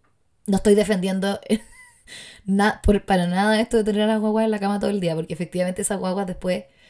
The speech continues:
se ponen flojas y no, no gatean y no desarrollan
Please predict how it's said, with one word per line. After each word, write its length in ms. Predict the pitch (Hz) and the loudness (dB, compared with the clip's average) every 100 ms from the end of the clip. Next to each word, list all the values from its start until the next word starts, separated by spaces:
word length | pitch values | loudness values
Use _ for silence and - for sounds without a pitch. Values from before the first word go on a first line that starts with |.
| - _ _ _ | -20 _ _ _
se 180 | - 175 | -4 4
ponen 240 | 180 185 | 6 4
flojas 720 | - 190 175 175 165 160 165 | 2 4 4 2 -2 0 -4
y 100 | 160 | -6
no, 580 | 160 156 156 160 160 - | -6 -6 -8 -8 -10 -14
no 340 | - 156 156 160 | -14 -12 -10 -8
gatean 640 | 156 156 175 175 160 160 | -8 -4 2 2 0 -6
y 60 | 156 | -8
no 100 | 156 | -6
desarrollan 640 | 160 165 151 170 160 147 | -6 -6 -6 -6 -6 -10